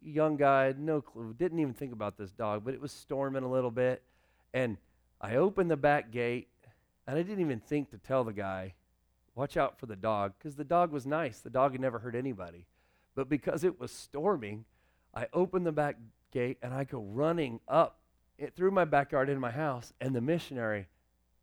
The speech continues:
runs after me. My dog thought I was being chased. And my dog bit the missionary. And I don't mean just a little, like, I mean,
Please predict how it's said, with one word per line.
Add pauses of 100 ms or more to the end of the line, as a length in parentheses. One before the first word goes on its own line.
runs
after
me. (1800)
My
dog (440)
thought
I
was
being
chased. (1400)
And
my
dog (920)
bit
the
missionary. (800)
And
I
don't
mean
just
a
little,
like, (760)
I
mean,